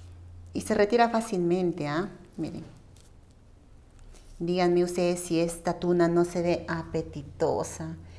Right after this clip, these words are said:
y riquísima. Normalmente esto se come así, o sea, de frente. Pero si no te gusta, no puedes rozar. Pero a mí sí me gusta, así que me lo voy a comer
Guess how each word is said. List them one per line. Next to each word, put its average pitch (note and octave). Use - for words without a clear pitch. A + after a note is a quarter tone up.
y E3+
riquísima. D3+
Normalmente G#3
esto F#3
se F3+
come F3+
así, -
o F3
sea, F3
de D#3+
frente. D#3+
Pero G#3
si G#3
no G3
te G#3+
gusta, A3+
no -
puedes -
rozar. F3
Pero E3+
a E3+
mí A3
sí A#3+
me F3
gusta, -
así E3+
que G3
me F3+
lo D3+
voy D#3
a D#3
comer D#3